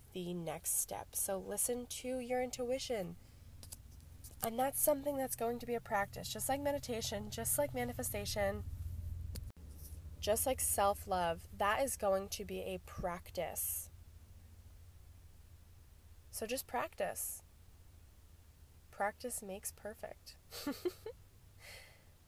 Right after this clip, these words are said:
Perfection is something we'll definitely be talking about in another episode because that has hit me hard. Well,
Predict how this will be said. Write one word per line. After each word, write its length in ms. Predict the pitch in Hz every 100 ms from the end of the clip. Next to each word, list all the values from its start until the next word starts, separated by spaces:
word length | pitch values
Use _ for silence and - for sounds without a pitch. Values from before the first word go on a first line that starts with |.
| - - - - - - -
Perfection 420 | 202 202 196 196 180
is 120 | 180
something 460 | - 175 180 175
we'll 160 | 180 185
definitely 400 | 175 185 180 170
be 80 | 175
talking 300 | 180 - 190
about 160 | 185 175
in 80 |
another 280 | 175 175 175
episode 400 | 180 190 - 180
because 360 | 185 180 185 185
that 300 | 208 330 339 -
has 220 | 240 -
hit 180 | 254 294 - 190
me 180 | 214 -
hard. 460 | - 165 156 - - - - - - - - - - - - - - - - - - - - - - - - - - - - - - - - - - - - - - - - - - - - - - -
Well, 260 | 190 202